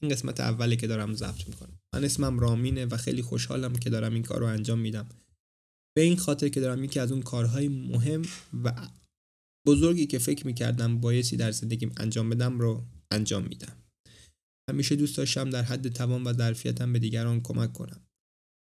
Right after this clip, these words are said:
و با چرا پادکست می‌توانم این کار رو برای انسان‌های زیادی انجام بدم.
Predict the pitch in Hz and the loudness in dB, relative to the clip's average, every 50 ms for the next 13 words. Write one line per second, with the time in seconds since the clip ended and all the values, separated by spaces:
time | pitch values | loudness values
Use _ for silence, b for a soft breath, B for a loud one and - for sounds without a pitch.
0 | _ - 120 120 123 120 120 120 123 123 123 120 117 117 120 120 - - 127 135 | _ -2 2 2 4 4 2 2 0 0 -2 -2 -2 -2 -2 -2 -2 -4 -4 -4
1 | 131 127 131 123 120 120 117 120 117 117 113 113 117 117 113 120 117 110 113 110 | -4 -4 -4 -4 -2 0 0 2 2 2 2 2 2 0 0 0 0 0 0 0
2 | 113 110 110 117 113 113 110 107 107 110 113 113 117 120 120 113 120 117 110 - | 0 0 0 0 0 0 0 -2 -2 -4 -2 0 2 2 2 2 2 0 0 0
3 | - 98 95 92 - 120 - - - - - - - | -2 -4 -6 -6 -6 -6 -6 -8 -8 -10 -14 -18 -20